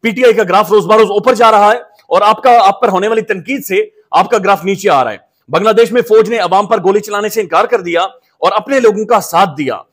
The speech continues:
और हमारे यहां फौज हमारी हारी हुई करप्ट जमातों का साथ दे रही है।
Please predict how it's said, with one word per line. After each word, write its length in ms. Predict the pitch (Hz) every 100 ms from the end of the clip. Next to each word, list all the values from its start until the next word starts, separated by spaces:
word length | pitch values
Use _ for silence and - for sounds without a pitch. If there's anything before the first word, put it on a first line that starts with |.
| _ -
और 120 | 170
हमारे 320 | 165 175 254
यहां 220 | 214 233 240 _ _
फौज 260 | 185 247 202
हमारी 560 | 147 160 196 254 269 - _ _
हारी 360 | 165 190 294
हुई 240 | 285 254 233
करप्ट 380 | - 247 - -
जमातों 380 | 156 165 202 302
का 140 | 285 226
साथ 180 | 220
दे 180 | 196 196
रही 160 | 185
है। 120 | 160